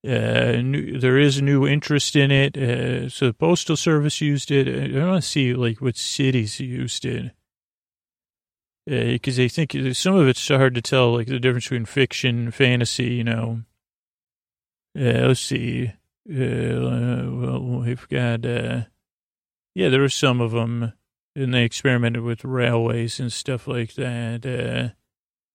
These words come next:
technical characteristics. Oh, yeah, in fiction, Jules Verne, Jules Verne had it, uh, uh, Marcel Proust, uh, George Orwell, uh, Doc,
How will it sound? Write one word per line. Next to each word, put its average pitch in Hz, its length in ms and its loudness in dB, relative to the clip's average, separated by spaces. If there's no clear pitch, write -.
technical 131 520 0
characteristics. 123 1120 -2
Oh, 135 120 2
yeah, 117 200 0
in 120 80 -4
fiction, 135 520 -2
Jules 131 400 2
Verne, 127 600 -2
Jules 127 300 -2
Verne 123 440 -2
had 120 300 -2
it, 120 220 -2
uh, 123 380 -4
uh, 123 600 -4
Marcel 120 500 -6
Proust, - 800 -6
uh, 131 600 -4
George 127 400 -6
Orwell, 139 1080 4
uh, 123 580 -2
Doc, 123 360 0